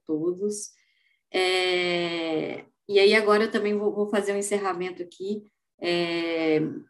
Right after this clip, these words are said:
e falar um pouquinho do, de que eu acho que essa, essa, essa frase, a última que a Simone falou, vamos, tem que trabalhar junto, né? É isso aí. É, essa é muito a proposta do que o nosso grupo aqui se propõe com a B O dois O.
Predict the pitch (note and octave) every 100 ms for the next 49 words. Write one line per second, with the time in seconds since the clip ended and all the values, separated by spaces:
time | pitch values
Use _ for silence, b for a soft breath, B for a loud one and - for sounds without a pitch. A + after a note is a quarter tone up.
0 | _ _ - - G#3 G3 G#3+ A3 G3+ -
1 | G#3+ A3 G3+ G3 F#3+ - F#3 - G#3 G3+
2 | F#3+ F#3+ G3+ G#3 G#3 G#3+ G3+ F#3+ G3+ G#3+
3 | G3+ G3 G#3 G#3 G#3+ A3 G#3+ G#3+ D#4+ F4
4 | E4+ D#4+ D4+ C#4+ C4+ B3 A#3+ A3 A#3 C4+
5 | A#3 A#3+ C4 _ A#3+ B3 - A#3 A#3 A3
6 | B3+ A#3 A#3 A3 G#3 - F3 F#3+ G3+ b
7 | b b _ A3 A#3 A#3+ C4+ B3+ F#3 E3+
8 | B _ - F#3 F#3 G3 G#3+ A#3 B3 A3+
9 | A3 G#3+ A#3 A#3+ A#3+ A3+ G#3+ G#3 A3 C4
10 | - A#3 A3 - G#3+ G#3 G3 - G3 G3+
11 | G3+ G3+ B3+ A#3+ G#3 B3+ A#3+ A3 G#3 G3
12 | G#3 G#3+ A3+ A#3 _ _ _ - G3 G3
13 | F#3 F3+ E3 E3 F#3 G#3+ A3+ A#3